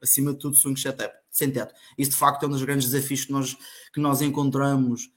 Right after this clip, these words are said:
sendo treinadores. De facto, chegam-nos até nós pessoas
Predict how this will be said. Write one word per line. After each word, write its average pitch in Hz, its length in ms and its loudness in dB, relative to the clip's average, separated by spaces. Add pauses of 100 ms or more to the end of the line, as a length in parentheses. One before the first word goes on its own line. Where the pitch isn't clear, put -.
(120)
sendo 139 400 2
treinadores. 139 640 -2
De 120 200 -10
facto, - 400 -4
chegam-nos 127 460 -4
até 127 160 -4
nós 127 220 -4
pessoas 127 540 -4